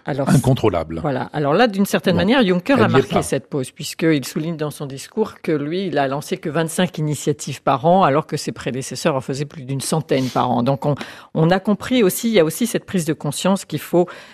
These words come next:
Speaker 1: euh, a-, arrêter cette réglementation, euh, excessive. Voilà. Après, euh, comment est-ce qu'on va s'y prendre ? Euh, euh, comment est-ce que le couple franco-allemand va relancer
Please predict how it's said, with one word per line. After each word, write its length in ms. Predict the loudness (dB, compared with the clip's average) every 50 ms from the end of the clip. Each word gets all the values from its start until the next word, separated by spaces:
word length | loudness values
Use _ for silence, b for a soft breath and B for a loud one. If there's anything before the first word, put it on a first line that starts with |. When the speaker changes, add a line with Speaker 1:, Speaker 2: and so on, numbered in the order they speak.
| B 2
Speaker 1:
euh, 280 | 4 4 6 6 4 2
a-, 200 | 0 -2 -2 -2 -4 -6 -4 0
arrêter 480 | 0 2 2 4 2 0 2 2 2 2
cette 340 | 4 2 0 -2 -2 -2 0 0
réglementation, 1120 | 2 2 2 2 2 2 0 0 0 -2 -2 -2 -4 -4 -4 -4 -4 -2 0 0 2 2
euh, 200 | 4 4 2 2 2
excessive. 640 | 0 -2 0 -4 -4 -4 -4 -6 -8 -8 -10 -10 B B B B B 0
Voilà. 220 | 2 2 2 2 2
Après, 440 | 0 0 2 2 4 4 4 4 B B B B B -2
euh, 160 | 0 0 0 0 -2 _
comment 300 | 2 2 4 6 6 6
est-ce 180 | 4 2 0 -2
qu'on 160 | -2 0 0
va 140 | 2 0 0
s'y 180 | -2 -4 -6
prendre ? 680 | -8 -8 -2 2 4 6 6 6 6 4 2 -2 -4 -2 2 4
Euh, 480 | 4 6 6 6 4 4 4 2 0 0 -2 -4 -4 -6 -8 -8 -6 -6 -4
euh, 260 | -2 0 0 -2 -2 2
comment 500 | 2 4 4 6 6 6 6 6 4 4
est-ce 260 | 4 0 0 0 -4 -4
que 120 | -2 0
le 120 | 2 0
couple 460 | 0 -2 2 2 4 4 4 2 -2 -2
franco-allemand 760 | 0 0 0 -2 0 2 4 4 4 4 4 2 2 2 0
va 340 | 0 0 2 4 4 4 2
relancer 800 | 0 -2 -2 -2 0 -2 -2 -4 -8 -8 -6 -4 -2 -2 -4